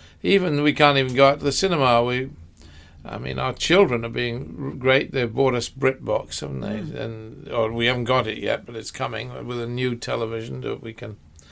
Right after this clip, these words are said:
Speaker 1: so we can watch old series of the kind of stuff that please us, detective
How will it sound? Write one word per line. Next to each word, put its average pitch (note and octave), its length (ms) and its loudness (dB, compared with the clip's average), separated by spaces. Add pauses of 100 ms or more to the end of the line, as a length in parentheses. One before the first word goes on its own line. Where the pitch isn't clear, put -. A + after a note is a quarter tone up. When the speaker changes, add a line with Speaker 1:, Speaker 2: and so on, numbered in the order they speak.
(240)
Speaker 1:
so C3 180 2
we B2+ 80 2
can B2 120 -4
watch B2 440 0
old B2 540 -2 (640)
series B2 680 2
of G#2 280 -6
the - 1040 -20
kind B2+ 240 -4
of G#2+ 80 -6
stuff B2+ 300 -2
that - 140 -10
please A#2 340 -4
us, B2 380 -4 (300)
detective A2+ 680 -8